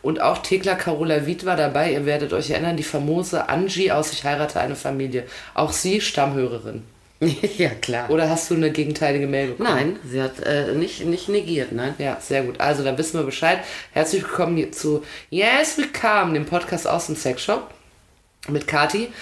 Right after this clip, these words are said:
Speaker 1: äh, der besonders viele, ähm, prominente Schauspielerinnen lauschen, aber auch die Heute-Journal-Moderatorin Marietta Slomka, sofern sie nicht das Gegenteil, ihr wisst schon.
Speaker 2: Also, so lange heißt es Hi, Marietta.
Speaker 1: Ja, Hallöchen, Marietta, alte Knarre.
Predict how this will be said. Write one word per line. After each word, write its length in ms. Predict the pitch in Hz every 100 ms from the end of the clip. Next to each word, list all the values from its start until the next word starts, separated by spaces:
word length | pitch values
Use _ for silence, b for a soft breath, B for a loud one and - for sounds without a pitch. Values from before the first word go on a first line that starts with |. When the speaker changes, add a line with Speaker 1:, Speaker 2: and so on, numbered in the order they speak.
| B B -
Speaker 1:
äh, 280 | 156 151 151
der 260 | - 147
besonders 440 | 147 135 156 175 -
viele, 460 | 170 156 160 151 -
ähm, 160 | 143 143
prominente 480 | 147 147 147 151
Schauspielerinnen 680 | 151 147 147 - 151 135 139
lauschen, 520 | 127 135 160 202 202 B B B B
aber 220 | - 175 170
auch 60 |
die 120 | - 151 151 160 151 143
Heute-Journal-Moderatorin 720 | 135 143 139 135 - 147 151
Marietta 460 | 139 135 135 135 123
Slomka, 600 | - 165 185 196 185 180 B B
sofern 420 | - 160 175 170
sie 100 | 160
nicht 220 | 165 160 160
das 140 | 156
Gegenteil, 520 | 175 170 165 156 156
ihr 140 | 156 131
wisst 200 | 131 -
schon. 200 | 107 131
Speaker 2:
Also, 260 | 139 131
so 160 | 123 156
lange 280 | 165 170 151
heißt 240 | 147 -
es 300 | 143 - -
Hi, 140 | 135 135
Marietta. 480 | 127 123 113 113
Speaker 1:
Ja, 220 | 147 143 131
Hallöchen, 440 | 147 151 190 196 165
Marietta, 640 | 143 139 151 180 202 208 B B -
alte 220 | 160 160
Knarre. 500 | - 175 175 208 254